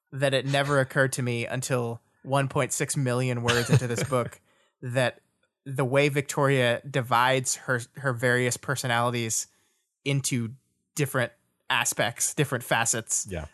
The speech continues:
Speaker 1: uh,
Speaker 2: Different
Speaker 1: and
Speaker 2: shards.
Speaker 1: labels, and labels them is literally exactly what the entities do when they disperse shards.
Speaker 2: Yeah.
Speaker 1: Um, and they are different facets of a whole that I don't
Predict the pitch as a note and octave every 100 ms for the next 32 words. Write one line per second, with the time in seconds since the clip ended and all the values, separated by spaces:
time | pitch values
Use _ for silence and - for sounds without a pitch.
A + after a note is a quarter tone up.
0 | - B2 G#2+ A2 - _ _ _ - C3+
1 | B2 - C#3+ C#3+ C#3 C#3 C3 D#3 C#3+ C#3+
2 | D#3 C#3+ C3+ C#3 C3 A#2 A#2 - _ _
3 | _ E3 B2+ B2+ D#3+ E3 D3+ D3 C3+ C3+
4 | - _ _ _ - C#3+ B2+ A#2+ C3+ -
5 | D3 C3 C3+ B2 C3+ B2+ A#2+ A2+ C3 A#2
6 | A2+ A2 _ _ _ _ _ _ _ -
7 | B2 B2+ B2 B2 B2 _ _ - B2+ -
8 | D#3 C3+ - D3 B2+ A2 - - - F#2+
9 | D#2 D#2+ - B2+ A#2+ A#2+ C3+ C3 C3+ B2+
10 | B2 B2 A#2 - _ _ - _ _ _
11 | - D#3+ D3 D3+ C#3+ C#3 C#3+ D3 C3 A#2
12 | C#3+ B2 A#2 _ _ _ _ _ C#3+ D3
13 | - _ _ _ - F3 F#3 G3